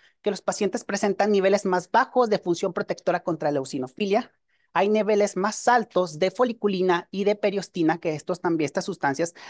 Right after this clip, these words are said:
también favorecen el reclutamiento de fibroblastos, así como de otras células inflamatorias y su degranulación, como eosinófilos y mastocitos, y el aumento de señalización inducida por la vía de la cistenileucotrienos en las células epiteliales de la vía respiratoria, que es lo que explicábamos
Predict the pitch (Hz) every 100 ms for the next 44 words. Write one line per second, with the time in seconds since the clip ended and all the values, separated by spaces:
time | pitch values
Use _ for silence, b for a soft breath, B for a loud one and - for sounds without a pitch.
0 | B 175 175 190 220 240 208 190 196 196
1 | 190 170 160 170 160 185 185 180 151 151
2 | 160 160 156 160 170 170 175 170 156 156
3 | 165 170 156 160 185 165 165 151 151 147
4 | 175 165 202 208 208 208 190 165 156 143
5 | 151 151 - 151 156 156 139 165 175 185
6 | 214 202 - 208 - b b b b -
7 | 262 247 - 202 190 196 226 214 214 202
8 | 202 180 170 170 - 190 185 170 - 175
9 | 175 170 147 160 156 175 160 147 147 151
10 | 160 165 170 151 139 151 151 170 - 165
11 | 156 - 165 165 175 165 143 139 139 143
12 | 156 143 143 139 - 147 131 - - -
13 | 147 151 147 135 - 147 - 135 143 170